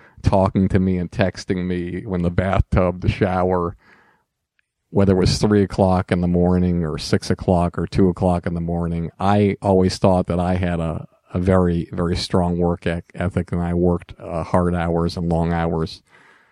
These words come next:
But it was amazing what she did, and she had a thirst and a desire to make it that was unmatched by,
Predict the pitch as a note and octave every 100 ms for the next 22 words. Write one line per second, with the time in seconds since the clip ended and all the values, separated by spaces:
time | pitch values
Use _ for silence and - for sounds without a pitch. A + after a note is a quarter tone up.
0 | _ _ _ _ F#2 D#2 F#2+ F#2+ F#2+ G2
1 | F#2+ F2+ F2 E2+ E2+ - _ _ _ F#2
2 | F2 F2 - - F2 E2+ E2 - _ -
3 | F#2+ G2 F#2 E2+ E2+ E2+ - E2 D#2+ E2
4 | - - F#2+ F2 F#2+ F2+ D#2+ - G#2+ G2+
5 | G2+ - - - - _ _ _ _ F#2
6 | F2 F2+ F2+ F2+ F2+ F2 F2 - F2+ F2+
7 | F2+ - F2 - - E2 F2 E2+ F#2 -
8 | - G2 F#2+ F#2 F2+ F2+ - - F2 E2
9 | E2 D#2+